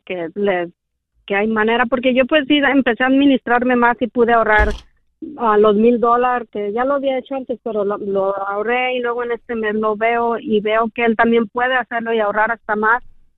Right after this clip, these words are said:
Y en el mes de ag-, oc-, ah, cuando se acabó el mes pasado, le dije, "¿Ahorraste los mil dólares?". Y nada más se dio la vuelta como niño chiquitico, "No pude". Y yo me quedo, digo, "Ay, estás de cuenta que estoy lidiando con mi hija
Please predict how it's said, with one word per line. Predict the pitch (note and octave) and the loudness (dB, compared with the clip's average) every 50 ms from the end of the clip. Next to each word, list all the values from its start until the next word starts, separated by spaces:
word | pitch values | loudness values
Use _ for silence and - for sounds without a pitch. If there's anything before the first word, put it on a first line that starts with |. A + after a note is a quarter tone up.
| _ _ _ _ - | _ _ _ _ -2
Y | - A3+ G#3+ | 2 4 6
en | A3 A3 G#3+ | 6 6 4
el | G#3 G#3 G3+ G3+ | 4 4 4 4
mes | G#3 G#3 A3 A#3+ A#3 | 4 4 4 2 2
de | A#3 A#3 A#3+ | 0 2 2
ag-, | A3+ A3+ A3+ A3 - _ | 2 2 2 -2 -6 _
oc-, | - B3+ A#3 F#3 - _ - | -4 -2 -2 -2 -4 _ -2
ah, | - A#3 A3 G#3+ G#3 G#3 G3+ F#3 | 2 4 4 4 4 4 2 2
cuando | B3 B3 B3+ B3 | 2 2 2 2
se | A3+ C4 | 0 -2
acabó | A#3 A3 B3+ A#3+ A#3 C4 | -2 -2 -2 -2 -2 -2
el | C4+ C4+ | -2 -4
mes | C4 C4 | -4 -6
pasado, | - - C4 B3+ - B3+ B3 A#3+ A#3+ | -6 -6 -8 -6 -6 -6 -6 -4 -4
le | A#3 A3+ A3+ | -4 -4 -4
dije, | A3+ - B3 | -4 -4 -4
"¿Ahorraste | A#3 A3+ A3+ B3+ C4 - - D4 | -4 -4 -2 -4 -4 -4 -4 -2
los | C4+ B3+ A#3 | 0 0 0
mil | A#3+ B3+ C4+ C4+ | 2 2 2 2
dólares?". | B3 C4+ C#4 C#4 C#4 C4+ B3 A#3+ A#3 | 2 2 2 2 2 0 0 0 -2
Y | |
nada | A3+ A#3+ A#3+ B3 | -2 -2 -2 -4
más | B3 B3 B3 A#3 G#3+ A#3 A#3+ A#3+ A#3+ B3 G#3 - - G#3+ - | -4 -4 -4 -6 -4 -2 -2 0 0 0 -2 -4 -6 0 4
se | A#3+ A3 | 6 8
dio | A3+ A#3 | 8 8
la | A#3+ B3 | 8 6
vuelta | A#3+ A#3+ A#3+ A#3+ - B3 | 4 4 2 0 0 0
como | - C4 A3+ A3 | 0 2 2 2
niño | A3 A#3 A#3+ A#3+ A3 | 2 2 0 -2 -2
chiquitico, | - A3+ - A#3+ - - - - B3 | -6 -8 -8 -8 -8 -8 -6 -4 -2
"No | C#4+ D#4+ F#4 - _ | -2 -2 -2 -2 _
pude". | - C4+ C4 C4+ C4 A#3 A3+ - - - | -2 0 2 2 2 0 -2 -4 -6 -8
Y | - A#3+ A3 | -8 -6 -2
yo | A#3 A3+ | -2 -2
me | A#3+ A#3+ A3+ | -2 -2 -4
quedo, | - A3 G#3+ G3 | -4 -4 -4 -2
digo, | G3+ A3 G#3 G#3 F#3 F#3 G3 G3 G3 F#3+ - | -4 -4 -4 -4 -4 -4 -6 -8 -8 -8 -8
"Ay, | G3+ F#3+ | -8 -4
estás | - A3+ A3 G#3 | -2 -2 0 0
de | A#3 G#3+ | 0 0
cuenta | - A3+ G#3+ G#3+ - A#3 | 0 0 0 2 2 2
que | G#3+ G#3 | 0 0
estoy | F#3 - A3 G#3+ | 2 2 2 2
lidiando | A3 G#3+ G#3+ G#3+ - A3+ | 2 4 4 4 4 2
con | - - G3+ G3 G3+ | 2 2 4 6 8
mi | G#3+ G#3 | 6 6
hija | - _ | 4 _